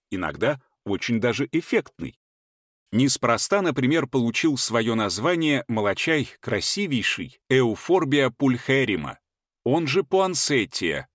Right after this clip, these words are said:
Poinsettia pulcherrima, с большими зелеными листьями снизу и большими ярко-красными листьями-прицветниками вокруг соцветий.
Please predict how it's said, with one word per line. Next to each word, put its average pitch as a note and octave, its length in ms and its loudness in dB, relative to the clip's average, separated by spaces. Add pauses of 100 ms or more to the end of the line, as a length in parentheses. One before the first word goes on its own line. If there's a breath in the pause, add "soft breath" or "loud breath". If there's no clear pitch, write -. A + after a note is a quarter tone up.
Poinsettia C3+ 840 2
pulcherrima, B2 800 -2 (420)
с E2+ 160 -6
большими A2 560 0
зелеными A#2 500 2
листьями A#2 540 -2
снизу D3+ 680 -2
и A#2+ 100 0
большими B2 500 -2
ярко-красными A2+ 960 -2
листьями-прицветниками A#2+ 1500 -2
вокруг G#2 480 -2
соцветий. G2+ 800 -4